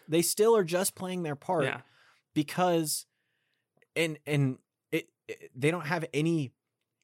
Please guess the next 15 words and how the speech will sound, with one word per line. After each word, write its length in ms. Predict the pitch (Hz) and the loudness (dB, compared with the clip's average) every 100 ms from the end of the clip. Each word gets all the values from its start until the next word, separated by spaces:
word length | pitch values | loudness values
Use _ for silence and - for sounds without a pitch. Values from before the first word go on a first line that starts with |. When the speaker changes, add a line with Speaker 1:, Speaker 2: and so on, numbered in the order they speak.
| _ | _
Speaker 1:
metric 680 | 117 135 175 - 131 - - | -4 -2 -2 -2 -2 -4 -16
for 120 | - 135 | -8 -6
power 400 | - 160 143 - | -2 0 0 0
other 240 | 131 131 | -2 0
than, 360 | 117 123 117 - | 0 -2 -4 -4
"I'm 120 | 127 | -2
gonna 100 | 147 | 0
move 320 | 131 135 120 | 0 -2 -2
this 220 | 117 135 107 | -4 -4 -4
billion 320 | 127 127 123 | -4 -4 -2
dollars 320 | 117 123 120 | -2 -2 -4
from 140 | 120 | -8
here 200 | 113 127 | -8 -8
to 80 | 127 | -10
here." 340 | 127 190 110 | -8 -6 -6